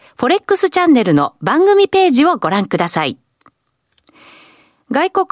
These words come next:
為替証拠金取引及びオプション取引は、元本及び収益が保証されているものではありません。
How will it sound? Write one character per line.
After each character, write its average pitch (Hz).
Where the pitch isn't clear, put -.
為 330
替 320
証 320
拠 311
金 302
取 285
引 -
及 247
び 160
オ 180
プ -
シ -
ョ 349
ン 339
取 294
引 165
は、 147
元 381
本 285
及 285
び 156
収 -
益 330
が 165
保 156
証 294
さ 277
れ 262
て 254
い 247
る 254
も 247
の 240
で 180
は 135
あ 143
り 190
ま 185
せ 160
ん。 101